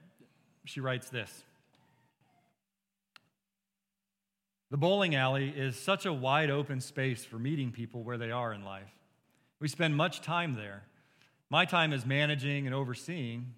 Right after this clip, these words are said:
but Brian gets opportunities to sit and talk with the men and fathers that come in. I try to spend my time with many of the women and youth, kids. We always are welcoming prayers for our ministry there.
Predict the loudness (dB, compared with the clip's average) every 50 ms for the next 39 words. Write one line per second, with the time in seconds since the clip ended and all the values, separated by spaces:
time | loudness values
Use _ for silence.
0 | -12 -12 -6 -2 2 2 2 2 2 0 0 -2 0 2 2 0 2 0 -4 -6
1 | -4 -4 -2 -2 -4 -4 -6 -8 -10 -14 -14 -10 -6 -6 -4 -4 -4 -6 -4 -2
2 | -2 -2 -2 -6 -12 -12 -8 -6 -4 -2 -2 -2 -2 -2 -4 -6 -8 -8 -6 -4
3 | -4 -4 -4 -6 -6 -10 -12 -14 -16 -14 -14 -12 -12 -12 -14 -14 -16 -20 -20 -20
4 | _ _ _ _ _ _ _ _ _ _ _ _ _ _ _ _ _ _ _ _
5 | -2 0 0 2 4 4 2 2 0 -2 -2 -2 0 2 0 0 0 0 0 0
6 | 0 0 -2 -4 -4 -4 -4 -2 -2 -2 -2 -4 -4 -4 -2 -2 0 0 -2 -2
7 | -2 -4 -2 -2 -2 -4 -4 -6 -8 -8 -6 -4 -4 -6 -8 -12 -20 -20 _ _
8 | _ _ _ _ _ _ _ _ _ _ _ _ _ _ _ _ _ _ _ _
9 | _ _ _ _ 0 6 8 8 8 8 6 2 2 2 2 4 6 6 6 4
10 | 2 0 0 -2 -2 0 0 2 2 0 -2 -4 -6 -4 -2 0 0 0 0 0
11 | -2 -4 -4 -8 -8 -8 -8 -10 -12 -14